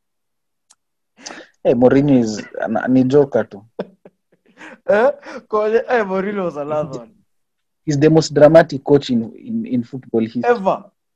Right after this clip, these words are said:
Speaker 2: Kwanza, when he was at his
Speaker 1: Mm.
Speaker 2: prime, when that time he was young. Ah.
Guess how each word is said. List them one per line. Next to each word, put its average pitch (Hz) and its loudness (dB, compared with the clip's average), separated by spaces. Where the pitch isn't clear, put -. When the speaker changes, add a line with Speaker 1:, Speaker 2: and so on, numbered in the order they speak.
Speaker 2:
Kwanza, 262 2
when 233 2
he 240 2
was 233 4
at 233 4
his - -10
Speaker 1:
Mm. - -16
Speaker 2:
prime, 240 4
when 202 -6
that 269 6
time 262 4
he 233 2
was 202 0
young. 208 0
Ah. 170 2